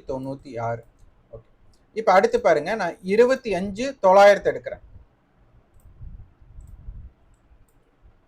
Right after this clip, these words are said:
இதுக்கு காலுக்கு புட்டுக்குண்டான டிஃபரண்ட் பாருங்க, எண்பத்தி மூணு நூத்தி எண்பத்தேழு. அப்ப என்ன அர்த்தம்? ஒரு நூத்தி நாலு ரூபா புட் ஆப்ஷன் விலை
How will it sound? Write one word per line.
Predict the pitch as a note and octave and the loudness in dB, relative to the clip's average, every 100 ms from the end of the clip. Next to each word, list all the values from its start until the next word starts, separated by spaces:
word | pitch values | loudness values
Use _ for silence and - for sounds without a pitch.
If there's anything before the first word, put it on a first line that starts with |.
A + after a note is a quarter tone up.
| _ | _
இதுக்கு | G#3 A3+ A#3+ A#3 G3 | -8 -6 -8 0 4
காலுக்கு | G#3+ A3 A3+ G#3+ | 6 4 0 -8
புட்டுக்குண்டான | G3 - G3+ G3 F#3+ | -8 -8 -6 -6 -6
டிஃபரண்ட் | F#3+ G3 F#3+ F#3+ | -8 -10 -6 -4
பாருங்க, | F#3 G#3 A#3+ _ _ _ - - D#3+ E3 | -4 -8 -16 _ _ _ -20 -14 -4 -4
எண்பத்தி | G3+ A3 A3+ G3 | 0 -2 -2 -8
மூணு | G3 G#3 C#4 D#4 _ - - | -6 -4 -6 -8 _ -20 -10
நூத்தி | F#3+ G3+ F#3 D#3+ | -8 -8 -4 -4
எண்பத்தேழு. | E3 - D#3+ D3 A#2+ - _ - | -4 -6 -4 -4 -4 -16 _ -8
அப்ப | - F3+ | -2 -2
என்ன | G#3 | 0
அர்த்தம்? | G3 A3+ C#4 E4+ _ _ F3 | -2 0 -4 -4 _ _ -4
ஒரு | G3 A3 G3 | 0 0 0
நூத்தி | B3 B3 B3 G#3+ | -4 -4 -4 0
நாலு | F#3+ F3 E3+ | 2 0 -4
ரூபா | E3+ G#3 D4 F4+ _ _ _ G3 | 2 4 4 -2 _ _ _ -8
புட் | G3 - A3+ | -4 2 4
ஆப்ஷன் | G#3 D4 C#4 | 4 -2 0
விலை | F#3+ | 2